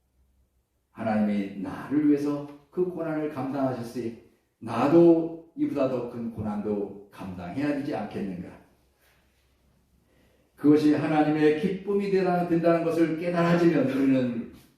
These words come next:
모든 일을 다 감당하게 될 줄로 믿습니다.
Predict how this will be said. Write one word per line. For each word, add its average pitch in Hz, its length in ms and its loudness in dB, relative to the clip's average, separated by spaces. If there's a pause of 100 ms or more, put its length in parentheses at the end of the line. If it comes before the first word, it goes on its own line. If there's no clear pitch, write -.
(500)
모든 110 380 -4
일을 107 220 0
다 98 220 -6
감당하게 107 1000 -4
될 120 160 2
줄로 107 280 -4
믿습니다. 110 680 -4